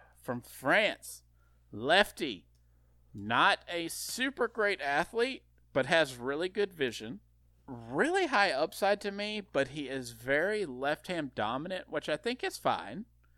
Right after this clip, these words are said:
The only problem is, if you're so left-hand dominant,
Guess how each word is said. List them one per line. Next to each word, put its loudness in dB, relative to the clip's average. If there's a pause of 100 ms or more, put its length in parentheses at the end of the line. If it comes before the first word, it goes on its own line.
(640)
The 4
only -2
problem 4
is, -2
if -8
you're -4
so 2
left-hand -2
dominant, 2